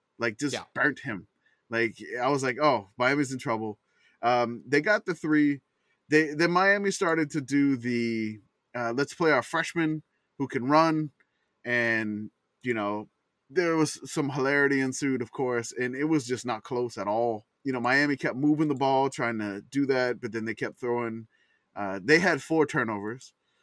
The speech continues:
Speaker 1: So if you add the Miami plus Virginia Tech, there's the eight turnovers of the
Speaker 2: There we go.
Speaker 1: A C C. Uh,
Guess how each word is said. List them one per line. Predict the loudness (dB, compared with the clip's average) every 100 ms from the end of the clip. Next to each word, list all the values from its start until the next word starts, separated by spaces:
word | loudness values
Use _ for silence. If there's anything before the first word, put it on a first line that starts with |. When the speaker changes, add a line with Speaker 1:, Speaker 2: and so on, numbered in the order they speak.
| _
Speaker 1:
So | -4 -2
if | 2
you | 4
add | 4 2
the | 2
Miami | 4 4 4 2
plus | 2 0 0
Virginia | -2 0 0 0
Tech, | 0 -2 -2 0
there's | 4 4 4
the | 0 2
eight | 0 0 -4
turnovers | -4 -4 -4 -4 -4 -4
of | -6 -4
the | 0
Speaker 2:
There | 0
we | 2
go. | 2 0
Speaker 1:
A |
C | -2
C. | -8 _ _ _ _ _ _
Uh, | 2 6 6